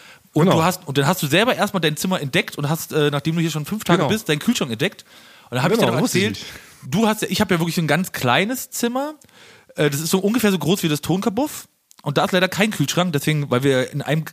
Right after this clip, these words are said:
Speaker 1: in einem, in einer Etage sind, hoffe ich, dass ich mal meine Sachen da unterstellen kann. Weil ich, ähm, habe nämlich letztes Mal, habe ich mir hier in dem Hotel auch einen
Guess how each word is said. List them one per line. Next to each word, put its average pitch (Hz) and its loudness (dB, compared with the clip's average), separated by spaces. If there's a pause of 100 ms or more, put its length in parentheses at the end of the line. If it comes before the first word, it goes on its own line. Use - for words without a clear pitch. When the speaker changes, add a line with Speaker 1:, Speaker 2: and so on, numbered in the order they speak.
(140)
Speaker 1:
in 131 -4
einem, 123 -4
in 120 -6
einer 120 0
Etage 175 2
sind, 147 -4
hoffe 147 0
ich, - -2
dass 143 2
ich 139 -8
mal 131 0 (140)
meine 139 2
Sachen 139 0
da 127 2
unterstellen 110 -2
kann. 160 -2 (720)
Weil 135 4
ich, - -2
ähm, 135 2 (260)
habe 139 -2
nämlich 143 0
letztes 196 2
Mal, 143 4
habe 151 0
ich - -4
mir 143 0
hier 143 2
in 160 -4
dem 175 0
Hotel 156 -2
auch 202 0
einen 147 -6